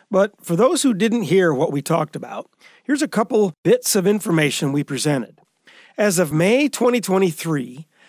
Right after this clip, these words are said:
a list of over twelve hundred P H Ds and professors signed the following statement.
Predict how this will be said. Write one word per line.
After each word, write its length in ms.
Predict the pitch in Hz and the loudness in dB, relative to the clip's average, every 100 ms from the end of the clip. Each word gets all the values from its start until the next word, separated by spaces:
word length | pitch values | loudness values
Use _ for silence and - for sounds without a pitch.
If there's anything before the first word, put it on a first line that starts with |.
| _ - | _ -4
a 80 | 160 | 2
list 300 | 220 269 - | 2 2 0
of 120 | 190 | 2
over 360 | 180 165 156 151 | 2 4 2 0
twelve 580 | - - 233 247 247 | -4 0 2 4 2
hundred 720 | 208 - - 254 226 143 - _ | 0 -8 0 2 2 -2 -10 _
P 220 | 180 226 | 2 4
H 240 | 240 214 160 | 4 0 -2
Ds 380 | 180 185 180 | 2 2 2
and 100 | 160 | 0
professors 540 | 156 151 190 - 147 143 | -2 0 0 0 -4 -2
signed 460 | 196 185 170 165 | 0 2 2 2
the 140 | 147 139 | 0 -4
following 640 | - 185 190 208 202 196 | -2 0 2 2 2 2
statement. 640 | - - 196 196 - - | 0 0 0 0 -6 -20